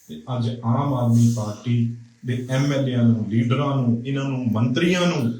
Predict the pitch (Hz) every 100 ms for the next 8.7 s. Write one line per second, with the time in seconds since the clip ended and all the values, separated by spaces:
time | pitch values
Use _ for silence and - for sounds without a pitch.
0 | - 151 180 196 208 190 131 - - -
1 | _ _ _ _ _ _ _ _ - 131
2 | - - 117 - 160 175 147 135 117 113
3 | 117 120 127 156 190 175 147 139 135 117
4 | - - - - 143 - 156 143 143 139
5 | 127 131 110 117 117 117 - - - _
6 | _ _ _ _ _ - 156 247 226 196
7 | 180 156 117 131 - 170 170 156 147 156
8 | 131 120 117 113 113 - -